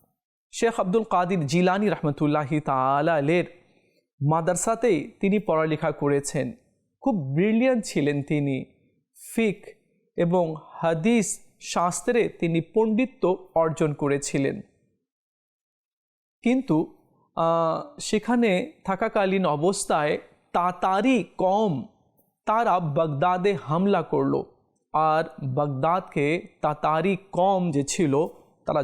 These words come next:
যোদ্ধা এক প্রকারের ছিল, আর হিংস্র তারা ছিল। তারা পুরো বাগদাদ শহরকে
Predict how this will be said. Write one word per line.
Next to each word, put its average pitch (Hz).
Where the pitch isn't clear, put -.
যোদ্ধা 170
এক 156
প্রকারের 139
ছিল, 170
আর 135
হিংস্র 202
তারা 139
ছিল। 160
তারা 160
পুরো 226
বাগদাদ 156
শহরকে 190